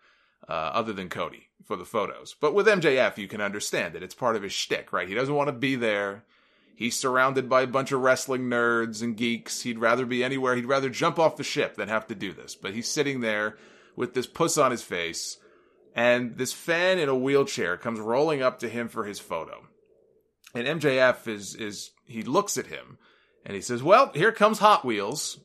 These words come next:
And the guy comes over and he says, "You know, I'm gonna do something for you that I would not do for anybody else. I'm gonna do something that you," and he's pointing at the guy in the wheelchair, "I'm gonna do something that you could never do."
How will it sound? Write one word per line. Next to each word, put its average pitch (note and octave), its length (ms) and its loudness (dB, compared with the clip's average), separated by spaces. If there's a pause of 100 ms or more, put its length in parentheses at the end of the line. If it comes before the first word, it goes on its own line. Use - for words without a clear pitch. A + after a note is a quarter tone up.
(400)
And G#2 160 -8
the G#2 40 -6
guy C3+ 240 4
comes D#3+ 320 2
over C#3+ 360 6
and A#2+ 80 0
he A#2+ 60 -2
says, A#2+ 340 -2
"You B2+ 80 2
know, F#3 340 4 (500)
I'm A#3 260 4
gonna E3+ 200 6
do D3 240 2
something C#3 800 -2 (520)
for C3+ 200 -2
you D3+ 420 6
that B2+ 140 4
I A#2+ 340 6 (220)
would A#2+ 280 -4
not D3+ 260 2
do D#3+ 180 4
for C3+ 200 0
anybody C3 400 0
else. - 480 -8 (420)
I'm D#3+ 160 4
gonna E3 160 4
do D#3 220 -2
something D#3 520 -2
that C3 200 0
you," B2 520 0
and C3+ 120 -6
he's G#2 100 -6
pointing D3 340 0
at B2 80 -4
the A#2+ 60 -8
guy A#2 200 2
in A2 80 -2
the G2+ 80 -4
wheelchair, F#2+ 440 -6 (320)
"I'm E3+ 180 4
gonna F3 160 6
do D3 140 4
something C#3 320 0
that A#2 100 0
you B2+ 160 0
could D3 160 -4
never D#3+ 240 -2
do." - 300 -16